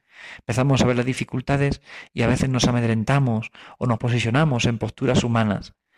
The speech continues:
Sin embargo, nosotros creemos en el Espíritu Santo y creemos que el Espíritu Santo conduce a la Iglesia y es el Espíritu de la verdad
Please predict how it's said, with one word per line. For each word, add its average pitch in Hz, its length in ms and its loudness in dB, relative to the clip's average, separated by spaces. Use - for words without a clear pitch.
Sin 143 140 2
embargo, 127 480 0
nosotros 135 340 0
creemos 131 440 0
en 110 80 0
el 104 80 0
Espíritu 110 380 -6
Santo - 380 -6
y 131 60 -8
creemos 147 260 0
que - 80 -4
el 135 80 2
Espíritu - 280 -4
Santo 165 280 0
conduce 147 320 0
a 165 40 0
la 156 80 -2
Iglesia 143 480 -4
y - 60 -4
es - 80 0
el 165 60 4
Espíritu 170 340 -2
de 139 60 2
la 131 80 2
verdad 123 360 0